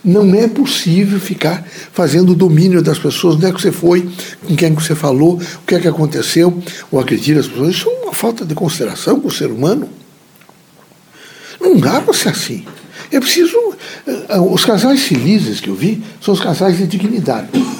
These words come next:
Aqueles que eu tô junto com essa pessoa porque eu acredito nessa pessoa.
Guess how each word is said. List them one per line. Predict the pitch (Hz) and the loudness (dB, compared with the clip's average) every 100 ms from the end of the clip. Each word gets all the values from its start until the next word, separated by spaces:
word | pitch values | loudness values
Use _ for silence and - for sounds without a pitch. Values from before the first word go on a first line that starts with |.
| - | -6
Aqueles | 165 254 269 226 | -2 0 0 -2
que | - 247 254 - - - | -2 -2 -2 -8 -20 -6
eu | - | -4
tô | 139 143 | 0 0
junto | 107 151 156 | 0 -2 -2
com | 143 | -8
essa | - | -8
pessoa | 180 - - 202 | -10 -8 -4 -4
porque | - | -4
eu | - | -6
acredito | - 302 349 | -4 -2 0
nessa | 381 - | -2 2
pessoa. | 381 - 202 | 0 0 -6